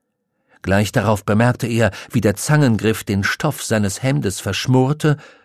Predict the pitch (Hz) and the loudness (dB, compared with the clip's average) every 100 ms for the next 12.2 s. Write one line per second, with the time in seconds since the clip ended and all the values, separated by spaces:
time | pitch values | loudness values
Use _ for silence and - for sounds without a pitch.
0 | _ _ _ _ - 110 117 104 120 139 | _ _ _ _ -6 -2 0 0 0 -4
1 | - 107 - 110 - - - _ _ _ | -4 -8 -8 -10 -10 -16 -20 _ _ _
2 | _ _ _ _ _ _ _ _ _ _ | _ _ _ _ _ _ _ _ _ _
3 | _ - - - - - - - - - | _ -20 -14 -10 -8 -8 -8 -8 -8 -10
4 | - - - - - - - - 107 101 | -8 -8 -8 -8 -12 -12 -14 -10 -10 -10
5 | - 135 104 104 - - - - 113 - | -10 -10 -10 -12 -10 -10 -8 -6 -8 -8
6 | - - - - - - 170 - - _ | -10 -12 -14 -12 -10 -10 -12 -16 -18 _
7 | _ _ _ _ _ _ _ _ _ 117 | _ _ _ _ _ _ _ _ _ 0
8 | 101 90 87 95 - 98 92 90 104 104 | 2 2 0 -4 -4 -4 -4 -4 -2 -4
9 | - 98 90 98 101 87 82 - 80 65 | -4 -8 -6 -4 -4 -4 -8 -8 -8 -8
10 | - _ _ _ _ _ _ _ _ _ | -12 _ _ _ _ _ _ _ _ _
11 | _ - - - - - - 92 - - | _ -12 -10 -10 -10 -10 -8 -8 -12 -18
12 | - | -20